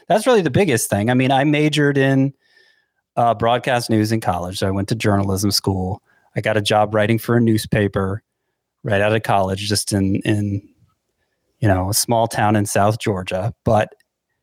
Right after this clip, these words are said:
I had the freedom to write my own column. I was the sports editor of that paper. Uh, so, you know, that gave me a chance to kinda, like,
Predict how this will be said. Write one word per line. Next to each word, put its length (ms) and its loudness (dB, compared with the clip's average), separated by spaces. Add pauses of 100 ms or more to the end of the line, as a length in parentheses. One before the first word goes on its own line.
(400)
I 120 0
had 220 -2
the 80 0
freedom 400 0
to 140 -2
write 260 0
my 220 0
own 160 -6
column. 480 -2
I 80 -4
was 240 -8
the 280 -8 (380)
sports 420 0
editor 540 0
of 200 -2
that 180 -4
paper. 420 -4 (1300)
Uh, 380 2 (160)
so, 600 0
you 140 0
know, 300 0
that 140 -2
gave 160 0
me 120 0
a 40 0
chance 320 -2
to 100 -6
kinda, 240 0
like, 300 2